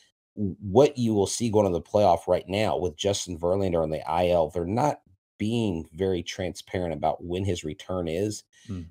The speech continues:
Speaker 1: There's speculation that it might be through the regular season. It could possibly put him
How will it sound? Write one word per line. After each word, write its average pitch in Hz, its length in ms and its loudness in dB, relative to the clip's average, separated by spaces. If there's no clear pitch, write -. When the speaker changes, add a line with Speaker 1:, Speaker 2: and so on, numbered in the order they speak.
Speaker 1:
There's 90 180 0
speculation 107 840 4
that 82 140 4
it - 120 -4
might 87 320 0
be 90 140 -4
through 95 460 -6
the 98 80 -2
regular 95 320 -2
season. 95 600 -4
It 101 180 2
could 113 240 4
possibly 104 500 4
put - 320 0
him 92 360 0